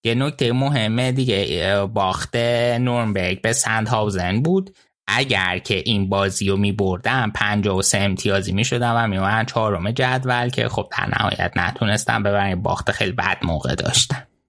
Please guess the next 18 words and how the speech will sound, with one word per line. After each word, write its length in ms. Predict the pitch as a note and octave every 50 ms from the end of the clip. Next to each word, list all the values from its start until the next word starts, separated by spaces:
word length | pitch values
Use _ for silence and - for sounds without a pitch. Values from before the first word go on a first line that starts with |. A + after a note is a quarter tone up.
| _ _ _ _ _
و 360 | - G#2 G2+ G2 F#2+ F#2 F2+ G2
حالا 220 | G#2 G2+ F#2 F2+
باید 340 | F2 G2 F#2+ F#2+ F#2 F2+ -
ببینیم 460 | - F2+ F2 F#2 G2 G2+ G2+ G2 G2
که 240 | - - G#2 G2+ G2
توی 220 | - - G2 F#2+ G2
هفته‌های 720 | - - G2+ G2+ - - - G2 - - F#2+ F#2+ G2 F#2+ F#2
بعدی 960 | - - G2 F#2+ E2+ - C#2+ F2 F#2 F#2 A2 - C#2+ C#2+ E2+ G2+ G#2+ A#2 B2+
چه 160 | - - G#2 -
اتفاقی 540 | - A#2+ - - - C3 - C3+ B2+ B2+ C3
میفته. 800 | C3 C3 C3 C3 B2+ B2+ B2+ B2+ - - C3 B2+ B2+ C3 C3 - _ _ _ _ _ -
اه، 260 | A2+ G#2 G2+ G2+ G2+
برمن 520 | F#2+ G#2 G#2+ G2+ G2+ F#2+ F#2 F2 E2+ F2
با 200 | F#2 G#2 G#2+ A2+
هولشتاین 680 | A2 - A#2 A2 A2+ G#2+ - - - - G#2 G2 G2 G2
کیل 420 | F#2+ - - - - F#2 F2+ F#2+ A2
بازی 440 | C3 C3 C#3 C#3+ D3 C#3 - C#3+ C#3+
داره 640 | D#3 C#3+ C#3 C#3 C#3 C#3 C#3 C#3 C#3 D#3+ D#3+ -